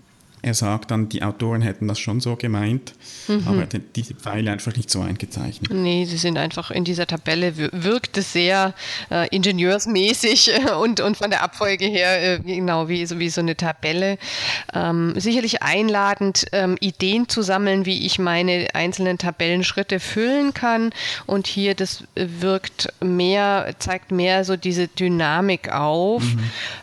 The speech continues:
Speaker 2: und die Zusammenhänge. Das, ähm, ich bin wieder beim Systemischen, also mehr das ganze System, was ich sozusagen bin und abbilde und eben auch so dieses nach außen und innen. Also das heißt, dieses Innere, was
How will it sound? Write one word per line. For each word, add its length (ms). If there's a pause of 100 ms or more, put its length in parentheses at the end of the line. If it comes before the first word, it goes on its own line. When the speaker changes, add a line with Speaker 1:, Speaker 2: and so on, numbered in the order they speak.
Speaker 2:
und 520
die 140
Zusammenhänge. 840
Das, 400
ähm, 520
ich 200
bin 160
wieder 140
beim 180
Systemischen, 640
also 180
mehr 320
das 200
ganze 340
System, 720
was 260
ich 220
sozusagen 720 (320)
bin 520
und 400
abbilde 840
und 340
eben 260
auch 200
so 120
dieses 380 (340)
nach 280
außen 340
und 160
innen. 480
Also 180
das 220
heißt, 380
dieses 320
Innere, 560
was 320